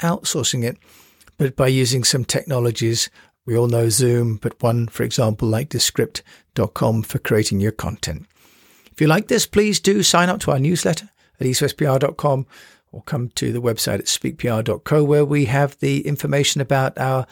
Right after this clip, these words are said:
five-stage methodology and the six-week mastermind.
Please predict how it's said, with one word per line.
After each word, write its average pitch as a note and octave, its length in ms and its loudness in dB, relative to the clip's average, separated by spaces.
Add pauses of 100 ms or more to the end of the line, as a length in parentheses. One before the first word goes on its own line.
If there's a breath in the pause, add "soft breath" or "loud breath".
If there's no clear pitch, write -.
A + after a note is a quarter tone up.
(440 loud breath)
five-stage C3 1000 -2
methodology D#3 680 2
and D3 160 0
the C#3 160 -2
six-week - 580 -2 (400 loud breath)
mastermind. A2 680 -2